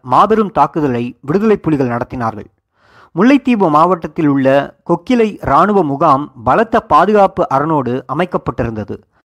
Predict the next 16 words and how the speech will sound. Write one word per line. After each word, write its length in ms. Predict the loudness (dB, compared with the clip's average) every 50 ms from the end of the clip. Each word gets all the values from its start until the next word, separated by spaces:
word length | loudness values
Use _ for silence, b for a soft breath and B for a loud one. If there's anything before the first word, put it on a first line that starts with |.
| _ _ _ _ _ _ -10
தமிழர் 380 | -6 -2 0 2 2 0 0
பிராந்தியத்தில் 680 | -2 0 0 0 0 0 -2 -4 -4 -2 -4 -4 -4 -4 -4 -6 -10 _ _
ஆயுதம் 520 | -2 0 2 2 2 2 0 0 -2 -2
கொடுத்து 680 | -2 0 0 0 -2 -2 0 0 2 2 0 -2 -6 _ -4
குடியேற்றப்பட்டிருந்த 920 | -2 2 2 2 2 2 -2 -4 -4 -4 -6 -2 -2 -2 0 0 0 -2 -2 -2
சிங்களவர்களுக்கு 920 | -4 -4 -2 0 2 2 2 2 0 0 -2 -2 -2 -4 -4 -4 -4 -4 -8 _ _
காவலாக 840 | 0 2 2 4 4 4 4 2 2 2 0 -2 -2 -2 -4 -6
இந்த 240 | -8 -8 -4 -4 -4
முகாம் 340 | -4 -2 0 0 0 0 0
நிறுவப்பட்டிருந்தது. 800 | 0 0 0 0 0 -2 -4 -4 -6 -8 -8 -10 -10 -12 -12 -14 -18 -20 _ _ _ _ _ _ _ _ _ _
அதன் 280 | _ -2 0 0 0 2
மீது 420 | 2 2 4 4 4 4 4 2 0
சுமார் 380 | -2 -6 -2 0 2 2 2 0
நூறு 340 | -2 2 4 4 4 4 2
புலிகள் 500 | 2 0 0 2 2 0 0 -2 -6 -6 -2
மோதினார்கள். 540 | 0 0 0 2 0 -2 -2 -4 -6 -10 -12